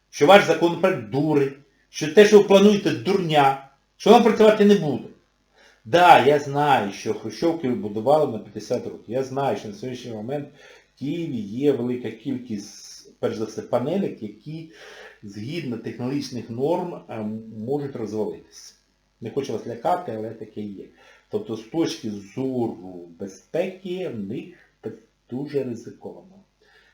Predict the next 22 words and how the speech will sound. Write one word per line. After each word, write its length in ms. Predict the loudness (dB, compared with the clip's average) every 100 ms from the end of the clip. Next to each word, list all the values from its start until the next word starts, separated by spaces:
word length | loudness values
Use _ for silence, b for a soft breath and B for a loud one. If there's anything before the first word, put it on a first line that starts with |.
| _
Тому 160 | -10
що 140 | -6 -6
вони 200 | -6 -2
держаться 480 | 0 0 -2 -10 -10
дійсно 400 | -10 -12 -12 -12
на 140 | -12
чесному 460 | -10 -10 -10 -16 -16
слові. 360 | -20 -20 -14
Я 120 | -14
сказав, 280 | -14 -16 -18 -18 _
тому 140 | -14
що 120 | -8
вони 140 | -8 -6
вже 160 | -8
фактично, 760 | -8 -8 -8 -8 -8 -8 -12 -14 b b b
їх 160 | -10 -8
треба 200 | -6 -6
розбирати. 540 | -6 -4 -6 -6 -18 _ _ _ _ _
Треба. 260 | -16 -14 -16 _ _ b b b b b
Але 180 | -6 -2
вони 140 | -2
будуть, 340 | -4 -10 -14